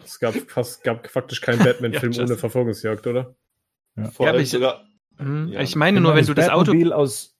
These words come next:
Speaker 3: aus Batman und Robin, das ist durch, durch, durch
Speaker 4: Schnee gefahren.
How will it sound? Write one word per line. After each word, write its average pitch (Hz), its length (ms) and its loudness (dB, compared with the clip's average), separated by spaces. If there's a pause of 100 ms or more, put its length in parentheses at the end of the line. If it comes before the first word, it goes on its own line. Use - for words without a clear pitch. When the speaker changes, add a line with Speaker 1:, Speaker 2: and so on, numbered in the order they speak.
Speaker 3:
aus 127 180 -8
Batman 151 340 -2
und 123 100 0
Robin, 139 500 0
das 110 160 -10
ist - 340 -8
durch, 165 380 2 (560)
durch, 147 240 -2
durch 139 240 -4
Speaker 4:
Schnee 185 160 0
gefahren. 294 120 -2